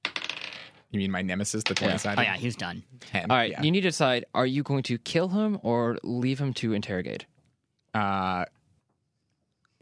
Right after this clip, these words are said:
Speaker 3: True to the character.
Speaker 1: I'm gonna interrogate him.
Speaker 3: Yeah.
Speaker 2: Okay.
Speaker 1: I'm not gonna kill him. I'm definitely gonna leave him, though, right now.
Speaker 2: You're gonna leave him there?
Speaker 1: Well, I just knocked him out, right?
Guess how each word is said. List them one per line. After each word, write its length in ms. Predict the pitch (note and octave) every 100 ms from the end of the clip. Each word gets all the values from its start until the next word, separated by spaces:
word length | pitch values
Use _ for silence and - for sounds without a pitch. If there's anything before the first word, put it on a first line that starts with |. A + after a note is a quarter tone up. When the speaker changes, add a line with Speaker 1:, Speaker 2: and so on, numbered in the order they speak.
| E3
Speaker 3:
True 180 | - A2+
to 40 |
the 100 | C3
character. 500 | - F3+ D3+ G#2 F#2+ _ _ - - - - - - - - - - _
Speaker 1:
I'm 160 | C#3 C#3
gonna 100 | F3
interrogate 480 | F3 D3+ E3+ F#3 A#2+
him. 220 | G2 G#2 A2 - - _ _ _
Speaker 3:
Yeah. 100 | G2+ G2 _ _ - -
Speaker 2:
Okay. 120 | C3
Speaker 1:
I'm 80 | C3+
not 160 | D3+ D#3+
gonna 120 | D3+
kill 220 | B2+ A#2
him. 180 | D2+ G#2+ - _ _ _ _ _
I'm 120 | A#2
definitely 340 | A2+ C3 C#3+ B2
gonna 220 | A2 G#2+
leave 220 | G#2 G2
him, 220 | F2+ E2+
though, 320 | C#2+ E2+ B1 - -
right 180 | - F2
now. 300 | - B1+ C#2 - _ _ _ _ _ _ _ _ _
Speaker 2:
You're 100 | B2+
gonna 140 | B2+ A2+
leave 240 | A2 A2
him 120 | B2+
there? 240 | B2 C3 D3 -
Speaker 1:
Well, 280 | B2+ B2 A#2 -
I 140 | - A2+
just 160 | B2
knocked 280 | A2+ G#2 G#2+
him 100 | F#2
out, 220 | G#2 F2+ -
right? 220 | E2+